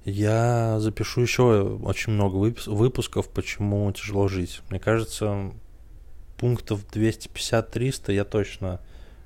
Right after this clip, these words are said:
наберу. По-моему, в этом выпуске обсудил три где-то или четыре. Но я думаю, на пару лет хватит ежедневных подкастов.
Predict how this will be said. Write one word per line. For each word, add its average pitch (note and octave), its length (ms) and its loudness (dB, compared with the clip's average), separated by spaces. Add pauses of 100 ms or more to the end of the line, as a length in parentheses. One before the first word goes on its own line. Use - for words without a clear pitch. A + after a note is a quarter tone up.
(140)
наберу. G2+ 840 0 (560)
По-моему, A2 400 2
в G#2 100 2
этом G#2+ 320 4
выпуске - 680 -2 (1080)
обсудил G2+ 420 2
три C3 400 2
где-то B2 320 0
или G#2 100 0
четыре. B2 640 -4 (1000)
Но G#2 300 -2
я G2+ 40 0
думаю, G#2+ 600 0 (1300)
на G2 100 0
пару A2+ 280 8
лет G#2 260 4
хватит G2+ 560 0 (360)
ежедневных G2+ 540 0
подкастов. - 560 -4